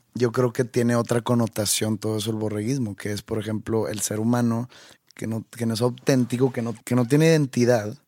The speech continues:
ve a su alrededor y, por ejemplo, en este caso muy estricto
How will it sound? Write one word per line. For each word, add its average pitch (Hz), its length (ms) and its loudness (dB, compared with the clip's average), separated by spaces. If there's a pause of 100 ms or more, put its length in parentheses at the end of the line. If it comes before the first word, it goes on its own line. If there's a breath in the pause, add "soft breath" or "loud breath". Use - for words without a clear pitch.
ve 139 260 4
a 135 120 4
su 131 160 -2
alrededor 135 600 4 (480)
y, 131 100 2
por 110 140 -2
ejemplo, 107 500 0 (300)
en 110 80 -4
este - 160 -2
caso 135 240 4
muy 135 180 6
estricto 131 800 0